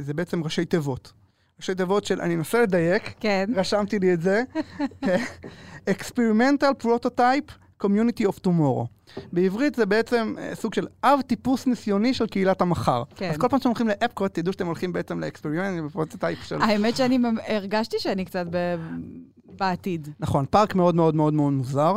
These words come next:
Speaker 1: בניגוד לכל הפארקים של דיסני שמחולקים למתחמים, ארץ תגליות, ארץ המחר, ארץ וכולי, הפארק הזה מתח-, מתחלק לשני דברים שלא קשורים אחד לשני.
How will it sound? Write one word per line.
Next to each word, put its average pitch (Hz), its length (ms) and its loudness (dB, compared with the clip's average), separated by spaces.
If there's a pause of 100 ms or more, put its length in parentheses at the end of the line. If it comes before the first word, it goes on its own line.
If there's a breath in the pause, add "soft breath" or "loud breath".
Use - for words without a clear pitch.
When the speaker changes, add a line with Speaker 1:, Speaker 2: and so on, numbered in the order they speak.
(320 loud breath)
Speaker 1:
בניגוד 143 240 -6
לכל 156 180 -2
הפארקים 131 300 -6
של 135 120 -10
דיסני 131 300 -8
שמחולקים 131 840 -8
למתחמים, 139 720 -6 (440 soft breath)
ארץ 156 180 -6
תגליות, 147 480 -4
ארץ 139 200 -8
המחר, 139 400 0
ארץ 127 200 -10
וכולי, 196 340 -6 (300 loud breath)
הפארק 202 260 -2
הזה 196 80 2
מתח-, 170 260 -4
מתחלק 165 420 -6
לשני 185 260 -2
דברים 165 260 0
שלא 160 200 -2
קשורים 143 280 -4
אחד 131 240 -8
לשני. 131 260 -10